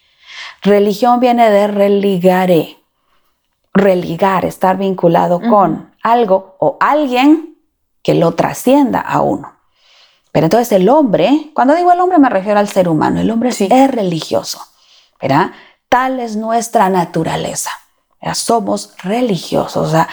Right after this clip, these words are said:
Speaker 1: entonces el, el, el, el, el impulso religioso,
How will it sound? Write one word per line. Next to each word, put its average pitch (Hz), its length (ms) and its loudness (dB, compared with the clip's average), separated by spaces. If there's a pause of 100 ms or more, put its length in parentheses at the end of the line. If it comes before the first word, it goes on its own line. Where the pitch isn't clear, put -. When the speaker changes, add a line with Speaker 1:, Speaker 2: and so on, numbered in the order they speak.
(500)
Speaker 1:
entonces 240 580 0
el, 214 240 0
el, 185 260 0
el, 175 380 -2
el, 196 340 -2
el 196 120 0
impulso 185 580 0
religioso, 190 960 -2